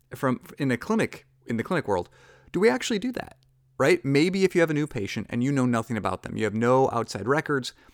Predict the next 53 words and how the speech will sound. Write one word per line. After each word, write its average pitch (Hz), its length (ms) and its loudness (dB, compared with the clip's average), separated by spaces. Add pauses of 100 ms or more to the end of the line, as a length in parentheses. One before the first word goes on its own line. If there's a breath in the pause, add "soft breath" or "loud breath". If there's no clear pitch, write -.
(420 soft breath)
and 151 300 2
then 131 200 4
you 123 160 0
have 120 280 -2
to 110 80 -6
get 101 300 -2 (100)
all 104 220 0
that 101 160 0
information. 95 640 -6 (920)
You 123 60 0
know, 110 200 0 (600 loud breath)
that's 151 440 0
the 160 220 -8 (120)
only 165 500 4
time 117 560 -6 (200)
that 110 180 -2
we 123 80 0
do 143 100 2
that. 92 140 -4
And 65 100 -12
how 151 160 -2
often 147 300 0
does 120 60 -6
that 117 120 0
happen 135 320 -4
to - 100 -14
you? - 140 -14
Well, 139 160 2
if 190 100 -2
you're 226 80 -2
a - 20 0
new 208 100 0
provider, 131 400 2
maybe 117 180 0
that 113 120 0
happens 113 320 -6
a 110 40 -4
lot 95 180 -4
more. 104 280 -6 (400 soft breath)
Um, 110 280 2
or 107 60 -2
maybe 110 240 0
if 107 140 -4
you 110 60 2
have 107 100 2
a 110 40 -2
new 107 120 -2
practice, 95 420 -4
that 90 100 -12
happens 95 300 -14
a 87 60 -10
lot 85 160 -14
more. - 240 -8